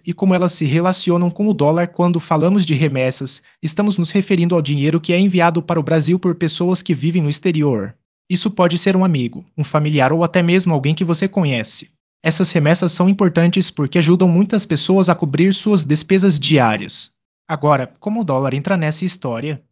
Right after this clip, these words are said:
A maioria das remessas é enviada em dólares, especialmente se a pessoa que está enviando mora em países como os Estados Unidos. Assim, o valor do dólar afeta diretamente quanto você vai receber aqui no Brasil.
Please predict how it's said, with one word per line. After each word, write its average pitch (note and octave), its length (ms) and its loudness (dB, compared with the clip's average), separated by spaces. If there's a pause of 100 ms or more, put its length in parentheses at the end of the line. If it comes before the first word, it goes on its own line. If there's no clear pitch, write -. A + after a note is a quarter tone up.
(240)
A C#3+ 80 -4
maioria C3+ 360 0
das D3+ 180 -2
remessas E3+ 480 -2
é G3 60 4
enviada F3+ 420 2
em E3+ 100 0
dólares, B2 640 -2
especialmente F3 720 -2
se D#3+ 140 -2
a C#3 40 0
pessoa E3 380 -2
que E3+ 100 -4
está F#3 240 -2
enviando F3 400 2
mora C#3+ 220 0
em D3+ 80 0
países E3 480 -2
como F#3+ 220 2
os F#3 80 2
Estados E3+ 480 0
Unidos. D#3 720 -4 (260)
Assim, D3 520 -4
o - 80 -8
valor D3+ 280 0
do F3+ 100 -2
dólar E3 240 0
afeta D#3 380 -4
diretamente E3+ 640 -2
quanto F3+ 260 -4
você F#3 220 -2
vai F#3 120 0
receber F#3 380 0
aqui F#3+ 220 -2
no D3 100 -2
Brasil. B2+ 540 -4